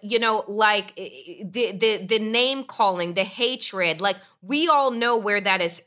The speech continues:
where that is headed. And so it's, it's confusing. And I think that it's really hard for us to process as good people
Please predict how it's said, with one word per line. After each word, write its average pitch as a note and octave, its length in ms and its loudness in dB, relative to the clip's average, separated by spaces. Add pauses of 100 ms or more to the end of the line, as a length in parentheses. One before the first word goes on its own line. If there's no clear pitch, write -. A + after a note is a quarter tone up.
where G#3 240 0
that G3 200 2
is E3+ 140 -2
headed. B3+ 360 -2
And F#3 140 -2
so A#3 200 0
it's, G#3 160 -6 (420)
it's C#4 200 0
confusing. C4 1040 2
And A3+ 100 0
I A#3+ 80 4
think C#4+ 220 -6
that B3+ 120 0
it's A3+ 120 -4
really D4 300 -6
hard C#4 380 0
for - 140 2
us A3 180 4
to G3+ 100 -4
process G3 640 0
as F#3 180 0
good D4+ 400 -4
people E3 680 -4